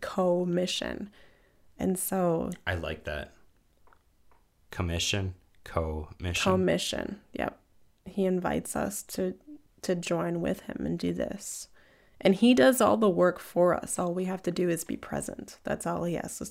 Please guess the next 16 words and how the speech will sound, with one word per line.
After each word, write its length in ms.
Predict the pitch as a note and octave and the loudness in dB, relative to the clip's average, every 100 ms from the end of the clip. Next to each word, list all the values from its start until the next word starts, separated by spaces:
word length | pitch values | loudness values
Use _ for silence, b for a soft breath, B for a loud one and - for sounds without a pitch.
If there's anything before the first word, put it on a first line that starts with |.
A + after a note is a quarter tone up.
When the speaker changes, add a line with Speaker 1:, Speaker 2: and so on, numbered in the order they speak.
| - | -10
Speaker 1:
to 80 | |
do. 100 | - - - | -10 -8 -10
Just 400 | - - - - b b b b b b b _ _ | -8 -6 -6 -10 b b b b b b b _ _
go 200 | F#3 F3 | 2 2
forward 440 | - F3+ E3+ E3 | 2 2 4 4
in 120 | E3 F3 | 2 -2
faith. 400 | - - - - _ - - | -4 -6 -8 -12 _ -20 -10
And 140 | - | -2
Speaker 2:
Sometimes 420 | - - F#3 F3+ | 0 4 6 6
Speaker 1:
he 100 | F3 - - - | 2 -4 -18 -6
Speaker 2:
we're 80 | G2+ | -2
just 220 | G2 F#2 | 0 -2
the 60 | - | -6
placeholder. 640 | - G#2 A2 D#2+ D#2 D2+ - | 2 2 2 0 -2 -2 2
Speaker 1:
Yeah, 240 | G#3+ G3 | 4 6
he, 340 | F3 G#3+ G#3+ | 4 4 4